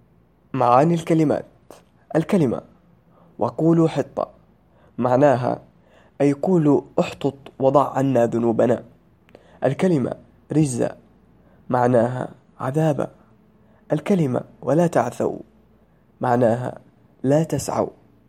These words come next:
الكلمة: "بقلها"، معناها البقول والخضر كالنعناع. الكلمة: "وقثائها"،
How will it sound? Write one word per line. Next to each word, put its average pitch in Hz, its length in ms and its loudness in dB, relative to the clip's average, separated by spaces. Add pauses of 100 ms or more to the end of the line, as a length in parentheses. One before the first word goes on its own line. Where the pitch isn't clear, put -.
(1120)
الكلمة: 139 560 2 (880)
"بقلها"، 139 540 -4 (1300)
معناها 120 580 2 (1120)
البقول 160 760 2
والخضر 139 840 0 (200)
كالنعناع. 123 580 -2 (1400)
الكلمة: 147 500 2 (680)
"وقثائها"، 151 840 -2